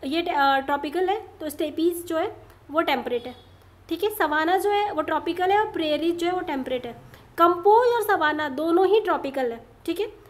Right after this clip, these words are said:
इसलिए वो एक ही से सुमेलित है, एक ही ज-, युग्म की है। ठीक है, निम्नलिखित से कौन सा है शीत एवं शुष्क पवन है? ठीक है, तो question number फ़ोर्टी फ़ाइव की अगर हम बात करें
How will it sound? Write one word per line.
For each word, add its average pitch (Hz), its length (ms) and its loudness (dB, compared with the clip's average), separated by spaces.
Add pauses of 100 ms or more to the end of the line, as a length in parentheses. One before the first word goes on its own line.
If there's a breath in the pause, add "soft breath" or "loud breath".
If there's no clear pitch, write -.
(120)
इसलिए 339 280 -2
वो 349 120 0
एक 311 220 -4
ही 415 320 2
से 370 120 -2
सुमेलित 254 420 -4
है, 233 100 -12 (400)
एक 302 200 -4
ही 349 80 4
ज-, 320 160 -6
युग्म 247 320 -8
की 233 160 -10
है। 240 100 -10 (200)
ठीक 349 140 -2
है, 453 80 -4 (3000 soft breath)
निम्नलिखित 415 400 6
से 440 80 0
कौन 370 340 2
सा 381 100 0
है 370 140 0
शीत 370 320 0
एवं 359 220 0
शुष्क 349 280 -6
पवन 240 300 -10
है? 247 80 -14 (500 soft breath)
ठीक 339 160 -6
है, 453 140 -4 (340)
तो 330 60 -8
question 320 260 0
number 370 160 0
फ़ोर्टी 349 220 0
फ़ाइव 339 220 -4
की 370 100 -6
अगर 339 140 -2
हम 320 100 0
बात 294 220 -2
करें 403 260 -6